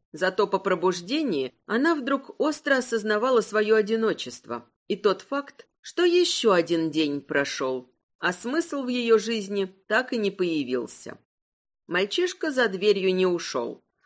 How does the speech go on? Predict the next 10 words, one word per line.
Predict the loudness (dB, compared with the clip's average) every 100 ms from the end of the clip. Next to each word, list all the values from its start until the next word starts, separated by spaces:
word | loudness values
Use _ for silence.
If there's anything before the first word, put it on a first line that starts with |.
| _
Он | -2 -2
стоял, | 0 2 4 4 4
пританцовывая | 2 2 4 2 0 2 4 6 4
от | 2 -2
нетерпения. | -4 -2 -4 -2 -4 -4 -10 -14 -20 _ _ _
Обыкновенный, | -4 -4 -4 -4 -2 0 0 0 -4 -8 -12 _ _
лет | 0 0 0
девяти | -2 0 -2 -2 -4
с | -2
виду, | -2 -2 -2 -8